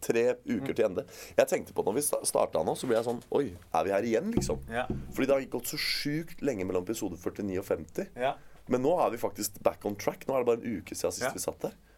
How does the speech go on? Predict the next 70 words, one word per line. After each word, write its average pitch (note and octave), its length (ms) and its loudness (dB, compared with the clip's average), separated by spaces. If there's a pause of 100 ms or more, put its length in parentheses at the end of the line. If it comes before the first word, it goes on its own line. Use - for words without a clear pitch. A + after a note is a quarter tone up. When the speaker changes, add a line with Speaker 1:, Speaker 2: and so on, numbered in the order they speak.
(280)
Speaker 1:
Så - 60 -2
jeg - 80 6
er A#2+ 100 -2
sånn, B2 60 -8
«Shit, - 200 -4
skal - 200 2
vi A#2 60 0
være G#2 220 4
her G2+ 60 0
så - 220 -6
ofte, E2 280 -2
liksom?» - 160 -8 (360)
Speaker 2:
Det B2 100 -4
er A2+ 140 -4
det. C3+ 180 -10
Eh, B2 480 -6 (420)
jeg A#2+ 80 -2
må - 20 -6
bare C#3 280 2
komme C#3 220 -4
med C#3 100 -2
en D3 60 -4
liten G#2+ 460 -6
be-, B2+ 240 -2 (220)
bemodning, A#2+ 440 -4
Hans. F3 300 -8
Speaker 1:
Bemodning? A2 460 0 (140)
Speaker 2:
Ja, B2 160 0 (100)
eller A2 140 -6
hva A#2+ 100 -2
heter B2 240 -6
det? B2 80 -10
Bemerkning. B2+ 60 -8
Man A#2 100 -6
må A#2+ 80 -2
Speaker 1:
Bemerkning. F2+ 320 2
Speaker 2:
sitte C3+ 80 -2
litt C3+ 140 -4
nærmere. B2 380 -2 (180)
Speaker 1:
Jeg A#2+ 100 4
pleier D3+ 180 4
alltid A#2 220 2
å - 60 -6
få B2+ 60 0
beskjed B2 120 -2
om A2+ 80 2
å A2+ 60 -4
sitte A#2 240 -2
lenger G#2 240 2
unna. F#2+ 160 0
Det C3+ 100 4
er A2 60 4
derfor C#3 160 2
jeg - 20 0
lener G2+ 220 0
meg E2+ 160 0
Speaker 2:
Ja, D#3 100 2
Speaker 1:
sånn E3+ 80 -2
Speaker 2:
nei, E3 120 0
for E3+ 100 2
nå D3+ 100 -2
Speaker 1:
tilbake. C#3 80 -4
Speaker 2:
har C#3 140 0
vi, - 20 -6
når C#3+ 120 -4
vi D3 120 -8
bruker A#2 160 -6
disse D3+ 80 -4
opptakerne A#2+ 460 -4
her, D#3 160 -2